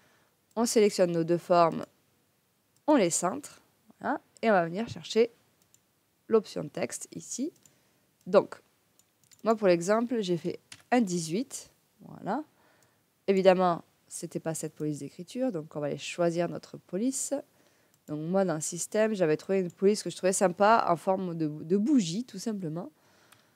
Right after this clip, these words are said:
Voilà, donc elle s'appelle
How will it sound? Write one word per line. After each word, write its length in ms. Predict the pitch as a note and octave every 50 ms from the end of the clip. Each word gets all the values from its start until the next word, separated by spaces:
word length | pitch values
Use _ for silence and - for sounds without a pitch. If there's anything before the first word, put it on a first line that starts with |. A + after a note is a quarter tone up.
| _ _ _ _ _ _ _ _ _ _ _ - - -
Voilà, 440 | - - - - F#3 A3+ B3 C4+ C4+ C4+ _ _ _ _ -
donc 240 | E3+ D#3+ D#3 D#3 - _ _ _ _ _ _ _ _ _ _ _ _ _ _
elle 140 | - G#3 A3
s'appelle 460 | - - - - - D#3+ D#3 F3 -